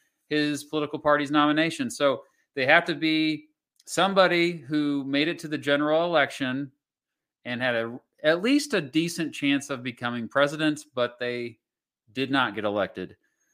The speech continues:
Also known as also rans. Uh, they also ran. We forget about them in history. A shout out to the Warsh Otts, which is a, a band, one-man band,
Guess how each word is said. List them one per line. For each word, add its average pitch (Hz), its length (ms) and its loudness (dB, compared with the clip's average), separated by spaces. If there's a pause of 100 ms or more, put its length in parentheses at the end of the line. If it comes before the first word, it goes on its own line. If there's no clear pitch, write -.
(480)
Also 196 340 6
known 175 300 2
as 147 300 2
also 110 380 -4
rans. 147 880 -2
Uh, 113 340 -2
they 123 120 -2
also 147 320 0
ran. 147 580 2 (120)
We 131 100 -6
forget 147 320 -2
about 139 320 2
them 139 140 -4
in 131 80 -4
history. 131 680 -6 (840)
A 147 140 6
shout 196 340 8
out 208 240 4
to 160 380 0 (340)
the 139 220 0
Warsh 143 580 0 (140)
Otts, 135 580 2
which 143 220 -4
is 135 160 -4
a, 127 320 2 (720)
a 131 100 -2
band, 170 760 2
one-man 147 500 2
band, 156 420 0